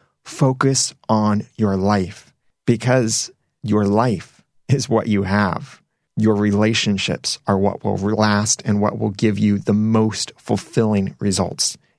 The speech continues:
not your podcast. So please make life your highest priority. That's number one. Number two, reduce your expectations. Think about what you're wanting to do or what you're expecting you can do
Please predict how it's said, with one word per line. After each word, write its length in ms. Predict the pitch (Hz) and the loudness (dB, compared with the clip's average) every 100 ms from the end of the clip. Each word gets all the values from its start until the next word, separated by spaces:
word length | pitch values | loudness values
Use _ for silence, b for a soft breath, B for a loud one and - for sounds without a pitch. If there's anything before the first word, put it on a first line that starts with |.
| _ | _
not 400 | 127 117 117 113 | -2 0 2 0
your 80 | 104 | -4
podcast. 640 | 92 85 82 82 - - - _ _ | -4 -4 -6 -8 -8 -10 -12 _ _
So 140 | - 123 | -2 -2
please 480 | - 170 131 - - - | 0 0 2 0 -8 -4
make 440 | 113 113 131 - - | 0 2 2 -2 -2
life 520 | 117 110 98 - _ _ - | 2 2 0 -6 _ _ -2
your 100 | 113 | -2
highest 400 | - 107 92 - | 0 -2 -2 -4
priority. 540 | - 92 87 85 101 _ _ _ _ _ _ - | -2 -2 -2 -6 -12 _ _ _ _ _ _ -2
That's 200 | 104 - | -2 0
number 220 | 107 98 | 0 0
one. 300 | 92 92 98 B B - | 0 -2 -4 B B -4
Number 220 | 117 110 | -2 -2
two, 440 | - 143 127 113 - _ _ _ _ | -2 0 0 -2 -10 _ _ _ _
reduce 380 | 117 107 113 - | -2 0 -2 0
your 100 | 107 | 0
expectations. 840 | 101 - 95 - 92 90 82 - - _ _ _ _ | 0 -2 -4 -2 -4 -4 -6 -8 -10 _ _ _ _
Think 180 | 220 220 | -2 -2
about 400 | 208 170 151 - | 0 2 2 0
what 260 | 117 127 - | 0 0 2
you're 300 | 127 120 110 | 0 2 0
wanting 580 | 92 104 110 110 107 95 | 0 2 2 2 0 -2
to 100 | 101 | 0
do 120 | 95 | 0
or 120 | 95 | 2
what 180 | 104 - | 0 0
you're 140 | 110 | 0
expecting 640 | 107 - - 120 117 113 104 | 0 -2 -2 -4 -2 -2 0
you 140 | 101 | 0
can 560 | 92 - 107 104 104 98 | -2 -6 0 2 2 0
do 520 | 90 101 95 85 87 | 0 0 0 -2 -6